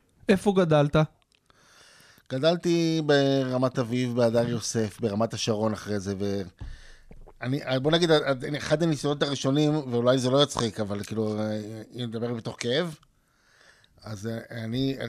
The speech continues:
Speaker 2: זכיתי להמון התעלמות מהבחורות הרמת שרוניות הסנוביות. <laughs> סליחה, אני מתנצל, אה, רמת שרון,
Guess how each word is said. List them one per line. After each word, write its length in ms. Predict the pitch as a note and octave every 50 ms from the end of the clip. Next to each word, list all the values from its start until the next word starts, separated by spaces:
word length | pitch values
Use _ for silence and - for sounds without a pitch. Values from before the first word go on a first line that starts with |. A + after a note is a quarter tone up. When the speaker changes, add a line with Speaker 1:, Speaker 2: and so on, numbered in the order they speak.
| G#2+ A2+
Speaker 2:
זכיתי 380 | A#2 B2 A2+ - C#3 - D#3+
להמון 280 | D3 C3+ B2 B2+ C3+ C#3+
התעלמות 540 | C#3+ C3 C3+ A#2+ A#2 B2 C#3+ C#3 B2 - -
מהבחורות 440 | A#2+ A2 G#2 - - G#2+ A#2+ A#2 -
הרמת 320 | A2 A2 A2 A2+ A2 -
שרוניות 460 | - A#2+ G#2+ G#2 A2+ A2+ A2+ G#2+ -
הסנוביות. 640 | G2+ - - - A2+ A2 G2 G#2+ G#2+ A2 A#2 - - - _ - - -
<laughs> 320 | - - - - - -
סליחה, 320 | - A2+ G#2+ G#2 - A2+ A#2
אני 120 | A2+ A2
מתנצל, 440 | G2+ F#2+ F#2 G2+ G2+ - - A#2 A2 G#2
אה, 360 | G2+ G#2+ A2 A#2 A2+ G#2+ G#2 G2
רמת 220 | G#2 G2+ G#2+ G2+
שרון, 420 | - - A2 G2+ A2 A#2 A#2+ B2